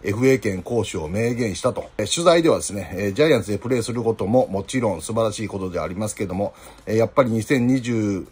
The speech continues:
二千二十年に行けなかった時に、そういうのはずっと僕の心の中であった」と。「二千二十年、えー、リーグ制覇、セリーグ制覇して、えー、オフにポスティングシステムを申請してメジャー移籍を目指したけども、えー、アメリカ球団との交渉が成立しなかった」と。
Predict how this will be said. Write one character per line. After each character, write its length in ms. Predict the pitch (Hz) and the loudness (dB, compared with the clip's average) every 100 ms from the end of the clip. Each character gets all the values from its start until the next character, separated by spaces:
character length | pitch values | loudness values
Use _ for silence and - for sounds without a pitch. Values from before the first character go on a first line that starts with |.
| - | -4
二 100 | 110 | 2
千 200 | 165 120 | 4 4
二 120 | 135 | 4
十 140 | 143 | 2
年 140 | 92 - - - _ | 0 -6 -16 -20 _
に 220 | 131 143 - | 4 4 4
行 80 | 120 | 2
け 100 | 151 | 4
な 100 | 143 | 6
か 80 | 110 | 4
っ 60 | |
た 100 | - | 0
時 260 | 95 113 104 | -6 -6 -4
に、 220 | 101 101 - | -2 -4 -2
そ 180 | - 170 | 4 6
う 20 | |
い 20 | |
う 20 | 151 | 6
の 80 | |
は 80 | 110 | 4
ず 120 | 101 | 2
っ 20 | 151 | 0
と 100 | - | -2
僕 160 | 123 | 0
の 80 | 113 | -2
心 300 | - - 120 | -4 -2 0
の 60 | 113 | 2
中 180 | 104 101 | 2 0
で 80 | |
あ 40 | 92 | -2
っ 60 | |
た」 120 | - 80 | -4 -8
と。 120 | - - | -10 -6
「二 80 | 120 | -2
千 160 | 135 131 | 2 2
二 100 | 117 | 2
十 140 | 131 | 0
年、 260 | 101 104 113 - | 0 -4 -8 -6
え 500 | 107 104 98 92 92 | 0 0 0 -2 -2
ー、 20 | |
リ 120 | 107 | 0
ー 40 | 135 | 0
グ 60 | |
制 180 | 123 131 | 0 0
覇、 140 | 101 - | 0 -2
セ 100 | 117 | -4
リ 120 | 113 | -4
ー 20 | |
グ 80 | 113 | -2
制 160 | 143 120 | 0 0
覇 100 | 101 | 0
し 80 | - | 0
て、 240 | 147 110 - - | 0 0 -6 -10
え 100 | - | 2
ー、 40 | 127 | 4
オ 60 | |
フ 60 | 143 | 4
に 120 | 107 | 0
ポ 160 | 95 123 | -2 -4
ス 80 | - | -2
テ 80 | |
ィ 60 | 131 | 0
ン 20 | |
グ 80 | 127 | 0
シ 140 | 113 | -2
ス 40 | 110 | -6
テ 120 | 107 | -4
ム 100 | 95 | -4
を 60 | 87 | -4
申 180 | 117 | -4
請 160 | 107 110 | -2 -2
し 80 | - | -2
て 80 | 104 | -2
メ 120 | 123 | 0
ジ 60 | |
ャ 60 | 113 | 0
ー 60 | 104 | 0
移 40 | |
籍 220 | 117 92 | -4 -6
を 60 | 87 | -4
目 100 | 110 | 0
指 160 | 131 | 0
し 80 | 127 | 0
た 100 | 110 | -2
け 80 | 110 | 0
ど 80 | 123 | 4
も、 220 | 180 - - - | 4 2 -4 -10
え 80 | - | 0
ー、 80 | 107 | 2
ア 40 | |
メ 120 | 110 117 | 2 2
リ 80 | |
カ 100 | 110 | 0
球 180 | 104 120 | 0 0
団 160 | 101 87 | 0 0
と 120 | 131 | 0
の 60 | 107 | 0
交 220 | 123 120 | -2 0
渉 160 | 117 | 0
が 120 | 104 101 | 0 0
成 180 | 127 | 0
立 140 | 127 117 | -2 -4
し 160 | - | 0
な 100 | 135 | 2
か 100 | 131 | 4
っ 80 | 92 | 2
た」 120 | - | -2
と。 120 | 87 | -8